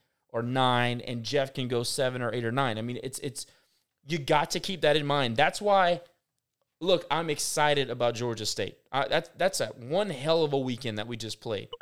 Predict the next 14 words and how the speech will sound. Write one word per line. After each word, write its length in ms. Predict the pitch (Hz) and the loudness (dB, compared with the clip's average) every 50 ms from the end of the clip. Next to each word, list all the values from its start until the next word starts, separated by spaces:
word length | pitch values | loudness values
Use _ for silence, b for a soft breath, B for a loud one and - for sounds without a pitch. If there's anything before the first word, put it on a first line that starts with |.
| - - - _ _ _ _ _ _ _ _ _ _ _ _ _ _ | -12 -14 -14 _ _ _ _ _ _ _ _ _ _ _ _ _ _
Top 200 | - - - - | 4 4 4 4
to 80 | - 175 | 2 2
bottom, 320 | 151 170 165 139 - - - _ _ _ _ _ _ _ - | 4 4 6 4 2 0 -8 _ _ _ _ _ _ _ 2
offense, 420 | 165 185 180 - 170 170 156 127 | 4 4 4 2 -2 -4 -2 -4
defense, 480 | 123 143 170 165 - 165 156 147 - - - | -4 -4 -4 -4 -4 -6 -6 -4 -6 -2 0
everything, 420 | 143 147 139 127 117 - 113 107 | 0 0 0 -2 -4 -6 -8 -10
pitching. 440 | 98 - 165 151 - - 131 113 104 - _ _ _ _ _ _ _ _ _ _ _ _ _ | -8 -8 -8 -6 -6 -6 -8 -8 -10 -14 _ _ _ _ _ _ _ _ _ _ _ _ _
You, 280 | 147 156 - 160 165 156 | -20 -14 -10 -8 -8 -8
you, 60 | - - | -8 -8
you 100 | 151 160 | -4 2
gotta 240 | 147 165 143 143 147 | 6 6 6 6 6
be 120 | 135 131 | 4 2
excited. 420 | 120 110 - - 101 98 - - - _ _ _ _ _ _ _ _ _ _ _ _ _ _ _ | 2 2 2 0 0 0 -2 -6 -14 _ _ _ _ _ _ _ _ _ _ _ _ _ _ _
However, 560 | - 156 185 190 196 185 151 - - - - | 6 8 10 12 12 10 10 8 4 -6 -12